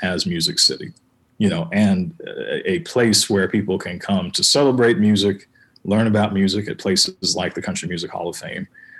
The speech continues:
And so we're, we're really building on and kind of completing that image as Music City, while at the same time, uh, honoring some of the Black history that has occurred here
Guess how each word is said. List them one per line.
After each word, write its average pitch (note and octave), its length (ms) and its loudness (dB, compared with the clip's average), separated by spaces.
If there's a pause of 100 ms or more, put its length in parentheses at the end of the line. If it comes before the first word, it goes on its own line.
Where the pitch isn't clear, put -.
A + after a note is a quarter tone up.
(280)
And A#2+ 180 4
so A2+ 140 4
we're, A2+ 240 4
we're A2 220 2
really B2 260 6
building B2 480 4
on A2 400 4
and G2+ 180 0
kind G#2 160 2
of G2 100 -2
completing G2 640 4
that G2 180 2
image F2 460 -4 (220)
as G2 140 2
Music F#2+ 300 2
City, D#2+ 360 0 (400)
while F#2+ 220 4
at F#2+ 80 0
the D#2+ 40 -2
same G2 380 2
time, G#2+ 560 2 (240)
uh, - 80 -2
honoring G2+ 540 4
some G2 180 4
of F2+ 120 0
the F2+ 40 -2
Black G2 260 0
history F#2+ 400 -2
that E2 140 -4
has E2 160 -4
occurred E2 320 -4
here E2 300 -8